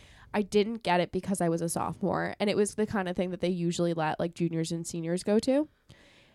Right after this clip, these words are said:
And so I talked to my advisor and I was like, "Listen, like, I'm just really, like, I'm not feeling Putney right now. Like, I, I really wanted to go on this abroad program. Like, what else can I do? Are there any other opportunities for me to, like,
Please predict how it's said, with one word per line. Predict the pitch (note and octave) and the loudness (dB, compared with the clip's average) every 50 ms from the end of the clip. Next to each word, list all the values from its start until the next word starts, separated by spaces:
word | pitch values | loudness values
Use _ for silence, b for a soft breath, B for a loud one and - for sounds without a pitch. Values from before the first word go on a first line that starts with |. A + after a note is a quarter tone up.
| b b - | b b -2
And | A3+ A3+ G#3+ G#3 G#3 G3+ G3 F#3+ F#3+ F#3+ - - | 2 4 6 6 6 6 4 4 0 -2 -8 -10
so | - - - - G#3+ G3 G3 F#3+ F#3 | -10 -6 2 4 6 6 8 6 6
I | - G3 | 4 4
talked | - - G#3+ G3 G3 - | 2 4 4 4 4 4
to | - | 0
my | C4 C4 | 0 2
advisor | C#4+ B3 A#3+ G#3+ G#3 G#3 A#3 A3 | 2 4 6 6 6 6 4 4
and | G#3 | 4
I | G3+ | 2
was | G3+ G3 | 0 0
like, | G3+ G3 - - | 0 -2 0 4
"Listen, | B3+ C4 C4 - D4 C4+ C4 B3+ | 4 4 6 6 6 6 6 4
like, | B3 G#3 G3 F#3+ | 2 0 2 0
I'm | G3 G3 | -2 -2
just | F#3+ G3+ F#3+ - G#3+ | -2 -4 -6 -6 -6
really, | G3 F#3 G#3+ G#3 G#3 G#3 G3+ G3+ | -2 2 4 4 6 6 4 6
like, | G3+ F#3+ F#3 - _ _ - - - _ _ _ _ - | 4 2 0 -2 _ _ -20 -20 -20 _ _ _ _ -4
I'm | G#3 A3 | -2 0
not | A3 G#3+ G3+ - - | 2 2 2 0 -2
feeling | - G#3 F#3+ F3 E3+ E3+ | -4 -4 -2 -2 -4 -4
Putney | - F3+ - - - - - - | -6 -8 -8 -8 -10 -14 -14 -12
right | - G#2+ - - | -10 -12 -12 -12
now. | - - - - | -10 -10 -10 -10
Like, | F#3 F#3 - - | -12 -14 -14 -12
I, | G3 G3+ - - - B B B B B B B B B - | -12 -12 -12 -14 -14 B B B B B B B B B -4
I | G3+ | -4
really | G3+ F#3+ G#3+ G#3 G#3 G#3 | 2 4 6 6 8 8
wanted | G#3 G3+ F#3+ F#3+ F#3+ F#3 | 6 6 4 4 2 0
to | G3+ F#3+ | 2 2
go | G3 F#3 F3 | 4 4 4
on | F3 F3 F3+ | 4 2 0
this | E3+ E3+ F3 - | -2 -2 -4 -4
abroad | A3 G#3 A3+ G#3+ A3 A3 G#3+ - | -2 2 2 4 4 4 2 2
program. | A3+ A3 G#3+ G#3+ G#3 G#3+ G#3 G#3 G#3+ G#3 | 2 2 2 2 2 2 2 2 2 0
Like, | F#3+ F#3 F#3 - F#3+ - _ _ _ _ _ | 0 -2 -4 -6 -12 -18 _ _ _ _ _
what | G#3+ A3 A3 G#3+ G3 | 0 2 4 4 4
else | F#3+ F#3 F#3 - - | 4 2 2 -2 -8
can | - G#3 | -6 -4
I | F3+ E3+ E3+ | -4 -4 -4
do? | - - - - - | -6 -8 -10 -8 -6
Are | - G3+ | -4 0
there | G3+ F#3+ - - | 0 0 2 2
any | - G3+ G#3 G3+ | 0 0 2 2
other | G3+ G3+ F#3+ F#3+ - | 2 2 2 2 2
opportunities | F#3 - - G3+ - - F#3 F3+ F3 E3+ E3+ F3 E3+ - - | 0 -2 -4 -10 -6 -4 -4 -2 -2 -4 -4 -6 -8 -8 -8
for | - E3+ F3 | -6 -6 -4
me | F3+ E3+ E3+ | -4 -4 -4
to, | E3 E3+ E3+ | -4 -4 -6
like, | - - F#2 - - - | -4 -6 -8 -10 -12 -20